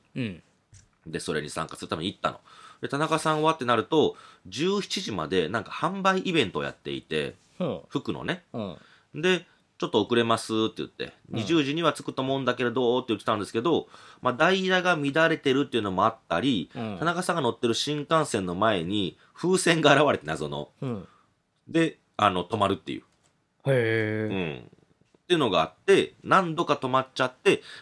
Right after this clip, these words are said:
Speaker 2: まあ、言っても十五分から
Speaker 1: うん。
Speaker 2: 三十分ぐらいだったかな、
Speaker 1: うん。
Speaker 2: 遅れで入られて。
Speaker 1: うん。
Speaker 2: 田中さんもね。で、そこでちょっと緊急検証の話をしたりとか、
Speaker 1: うん。
Speaker 2: まあ、あの、書籍のね、そもそも話なので、
Speaker 1: イベントか。
Speaker 2: 書籍の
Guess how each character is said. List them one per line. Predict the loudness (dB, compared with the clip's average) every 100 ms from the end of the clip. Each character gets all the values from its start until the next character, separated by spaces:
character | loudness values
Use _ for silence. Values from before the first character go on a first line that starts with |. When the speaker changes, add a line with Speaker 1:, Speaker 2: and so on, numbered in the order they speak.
| -4
Speaker 2:
ま |
あ、 |
言 | 0
っ |
て | 0
も |
十 | 0 0 2
五 | 2
分 | 0 -4
か | 0 2
ら | 2 0 -8
Speaker 1:
う | -6
ん。 |
Speaker 2:
三 | -2 -2
十 | -2
分 | -2
ぐ | 2
ら | 2
い |
だ |
っ |
た | 2
か | -4
な、 | -4 -6
Speaker 1:
う | -8
ん。 | 0
Speaker 2:
遅 | 0
れ | 0
で |
入 | -2 -2 0
ら | -2
れ | -4
て。 | -8 -10 -10 -12
Speaker 1:
う |
ん。 | -12 -12 -16 _ _
Speaker 2:
田 | -14
中 | -12 -12
さ | -14
ん | -12
も | -8
ね。 | -8 -10 -18 -20 -6
で、 | -4
そ | -2
こ | 0 0
で |
ち | 0
ょ |
っ | -2
と | -4
緊 | -4 -4
急 | -2 -2
検 | 0 -4
証 | -4
の | -2
話 | -2 0
を | 0
し | 4
た | 4
り | 4
と | -2
か、 | 0 -2 -4
Speaker 1:
う | -10
ん。 | -10 -8
Speaker 2:
ま | 2 4
あ、 |
あ |
の、 | 4
書 | 2
籍 | -4 -4
の | -4
ね、 | -4
そ | -2 -4
も | -2
そ | -2
も | -2 -4 -10 -12
話 | -4 -4 -2
な | -4
の |
で、 | -2
Speaker 1:
イ |
ベ | -2
ン |
ト | -4
か。 | -4 -2
Speaker 2:
書 |
籍 | 0 0
の | -2 -2